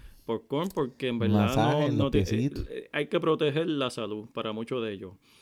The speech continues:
Speaker 1: Pero sí hay dos o tres personas interesantes que, que, que estamos viendo esta noche. Ustedes pueden ver después, eh, vamos a tener más información sobre ellos, cómo se presentaron en este primer juego, pero ya por de primera estamos viendo que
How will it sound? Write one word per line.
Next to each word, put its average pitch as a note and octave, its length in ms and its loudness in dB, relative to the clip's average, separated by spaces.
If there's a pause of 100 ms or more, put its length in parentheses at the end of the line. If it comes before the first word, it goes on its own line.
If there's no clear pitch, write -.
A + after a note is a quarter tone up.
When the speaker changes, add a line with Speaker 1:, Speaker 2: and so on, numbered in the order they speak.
(480)
Speaker 1:
Pero D3 560 4
sí C#3+ 260 0
hay D#3 200 2
dos C#3+ 160 2
o C#3+ 80 0
tres D3 180 -2
personas D3 520 -4
interesantes D3 640 -2
que, C#3 320 -4
que, G#2 520 -6
que - 80 -8
estamos B2 340 -6
viendo C#3+ 200 -4
esta C#3 240 -8
noche. D3 360 -4
Ustedes A2 240 -4
pueden B2 360 -2
ver B2 180 2
después, B2+ 500 0
eh, E3 400 -2
vamos G#2+ 200 -8
a - 20 -10
tener A#2+ 160 -4
más A#2 100 -2
información B2 540 -2
sobre A#2+ 320 2
ellos, B2 160 -2
cómo A#2 720 -2
se A#2+ 160 -4
presentaron A#2+ 540 -2
en B2 60 -2
este A#2+ 120 -8
primer B2+ 240 -2
juego, C#3 240 2
pero C3 180 2
ya A2+ 180 0
por D3 220 0
de D3 160 0
primera C3+ 380 -2
estamos A#2+ 320 -4
viendo C3 340 -2
que A#2+ 300 -2